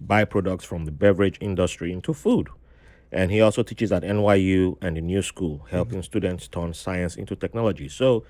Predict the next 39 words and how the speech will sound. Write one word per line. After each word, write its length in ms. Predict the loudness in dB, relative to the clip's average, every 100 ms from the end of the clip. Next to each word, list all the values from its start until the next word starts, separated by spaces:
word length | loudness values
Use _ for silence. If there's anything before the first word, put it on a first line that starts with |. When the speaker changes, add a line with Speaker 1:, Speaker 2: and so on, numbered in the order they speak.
| _ -20 -2
Speaker 1:
we 120 | 2
got 160 | 6 8
a 20 | 8
lot 80 |
of 80 | 8
wisdom 380 | 6 6 4 2
in 120 | 2
here. 300 | 4 4 4
We 140 | 2 2
got 200 | 4 4
a 40 |
lot 120 | 2
of 100 | 0
fun 260 | 0 2 2
stuff 340 | 2 2 2
we're 100 | 0
gonna 180 | -2 -2
be 100 | -4
going 260 | -2 -2 -2
through. 340 | 0 0 0 -4 -20 -20 -18 -8
And 420 | -4 -2 -4 -4
yeah, 340 | 2 2 2 -2 -8
so 380 | 0 4 4 2 -2
let's 240 | 4 6 8
dive 260 | 8 8 4
in. 160 | 2
Welcome 380 | 6 6 6 2
to 100 | 2
the 120 | 0
show. 400 | 2 6 8 6 -2 0
How 60 |
you 60 | 4
Speaker 2:
Hey, 140 | 4
Speaker 1:
doing 220 | 6 4 4
today? 280 | -2 -6 -2
Speaker 2:
I'm 160 | 2 6
doing 240 | 6 4
great, 420 | 4 6 6 4
dude. 280 | 0 0 -2